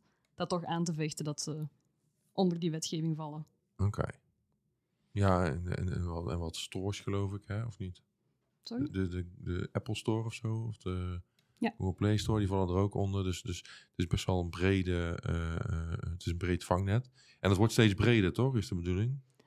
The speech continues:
Speaker 1: Het, ja, het wordt steeds breder. Vanaf volgend jaar, eh, gaat die, ehm, gaat de D S A echt, eh, in werking voor alle spelers. Dus dan, eh, niet alleen maar de spelers die dat nu de, door de Europa al zijn benoemd. Maar dan is het gewoon iedereen die dat,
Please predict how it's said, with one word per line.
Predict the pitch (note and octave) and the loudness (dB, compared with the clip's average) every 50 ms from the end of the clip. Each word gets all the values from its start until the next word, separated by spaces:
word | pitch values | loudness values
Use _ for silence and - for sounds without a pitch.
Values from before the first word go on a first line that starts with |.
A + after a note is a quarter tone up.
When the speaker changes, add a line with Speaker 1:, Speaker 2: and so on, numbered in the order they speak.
| _ _ - | _ _ -14
Speaker 1:
Het, | G#3 - - _ _ | -14 -14 -14 _ _
ja, | A3+ A3+ | -2 -2
het | A3 - | 0 0
wordt | A3 A3+ A3+ | -2 -2 -2
steeds | - - G#3 G3+ F3 | 0 0 0 0 -2
breder. | D#3+ E3+ E3+ F3+ F#3+ F#3+ G3 F#3+ | -2 -2 -2 0 0 0 0 0
Vanaf | G3 G3 G3 G3 | -2 -2 -2 -2
volgend | - A#3+ A3 A3 A3+ G#3+ G#3 | -2 -2 0 2 2 0 0
jaar, | G3+ F#3 F3+ F#3 G3 G3 | 0 0 0 0 -2 -2
eh, | F#3+ - - G3 F#3+ F#3+ F#3 | -4 -4 -4 -2 -2 -2 -2
gaat | - F#3 F3+ - | -4 -6 -6 -4
die, | F#3+ F3+ F3 F3 F3 F3 F3 F3 E3 D#3+ | -4 -4 -2 -2 -2 -2 -2 -2 -2 -2
ehm, | - - E3+ E3+ E3+ E3 E3 E3 E3 D#3 | -2 -2 -2 -2 -2 -2 -2 -2 -4 -4
gaat | F3 G3 F3+ F#3 F3 | -6 -6 -6 -4 -2
de | F3+ F3+ F3+ | 0 0 2
D | F3 | 0
S | E3+ | 0
A | E3+ E3 - - | 0 -2 0 0
echt, | F#3 F3+ - - - - _ _ _ _ _ | -2 -2 -2 -4 -6 -6 _ _ _ _ _
eh, | - F3+ F3+ E3+ E3 D#3+ - | -4 -2 0 0 0 0 0
in | - F#3 F3 F3 | 2 4 4 4
werking | E3 E3 F#3+ - - A#3+ A#3 A#3+ A#3 - - - F#3 | 4 2 0 -2 -2 2 2 4 2 2 0 -4 -6
voor | - - E3+ E3 - | -4 -4 -6 -6 -6
alle | - - F3 E3+ F3+ G3+ A3+ A#3+ - _ _ _ _ _ _ _ | -4 -2 -2 0 0 0 0 -2 -4 _ _ _ _ _ _ _
spelers. | - - - - - A3+ A#3 B3 B3+ C#4 D4 C#4 - | -6 -6 -4 -2 -2 -2 -2 -2 -2 -4 -4 -4 -4
Dus | - F#3 E3+ | -2 -2 0
dan, | E3+ E3+ E3+ | 0 0 0
eh, | E3 E3+ | 2 6
niet | E3+ E3 F#3+ F3+ - | 6 6 6 6 4
alleen | - F3 E3+ E3 E3 | -2 -2 -2 0 0
maar | E3 D#3 | 0 -2
de | D#3+ | -2
spelers | - - - E3 E3 E3+ D#3+ | -4 -6 -6 -6 -6 -6 -6
die | E3 D#3+ | -8 -8
dat | D#3+ - - | -10 -10 -6
nu | F3 E3+ E3 | -6 -4 -4
de, | D#3+ E3 D#3 D#3 - - | -4 -6 -6 -8 -10 -8
door | E3 E3+ D#3+ | -8 -6 -6
de | D#3+ - - - | -6 -6 -6 -4
Europa | F3+ E3 E3 E3 E3 - | -4 -2 -2 -2 -2 -2
al | E3 D#3 D#3 | -2 -2 -2
zijn | D3+ D#3 D#3 D3+ | -2 -2 -2 0
benoemd. | D3 D3+ D#3 E3+ A3 B3+ - - - _ _ _ _ _ _ _ _ | 0 2 4 6 6 6 6 2 -8 _ _ _ _ _ _ _ _
Maar | - F#3 | 0 2
dan | F3 F3 | 2 2
is | F3+ E3+ | 2 0
het | - - | -2 0
gewoon | F#3 E3+ F3 - | 0 2 2 2
iedereen | - F#3+ G3+ F3+ F3+ E3 D#3 D#3 F3 G3 | 2 2 2 2 2 0 0 0 0 0
die | G3+ F3+ | 0 -2
dat, | E3+ - - - | -4 -4 -6 -8